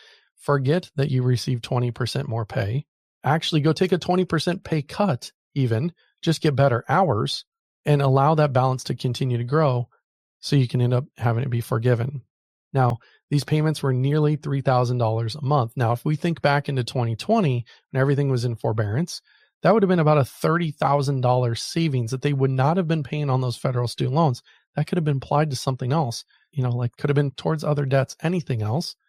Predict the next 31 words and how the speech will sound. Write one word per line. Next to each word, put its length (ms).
Now, 260
if 120
we 100
look 220
at 80
the 100
amount 360
that 160
they 140
were 200
paid 400
in 240
difference, 580
the 60
amount 220
they 80
really 260
earning 200
was 180
just 240
a 20
little 220
bit 100
more 180
than 100
a 40
thousand 460
dollars 340
more 400
per 140
paycheck. 640